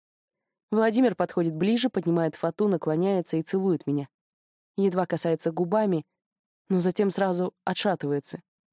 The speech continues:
потому что между нами будто искра проскакивает. В прямом смысле.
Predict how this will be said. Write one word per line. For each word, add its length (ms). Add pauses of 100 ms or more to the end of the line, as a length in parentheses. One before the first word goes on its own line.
потому 280
что 160
между 220
нами 220
будто 340 (100)
искра 340
проскакивает. 720 (300)
В 80
прямом 320
смысле. 480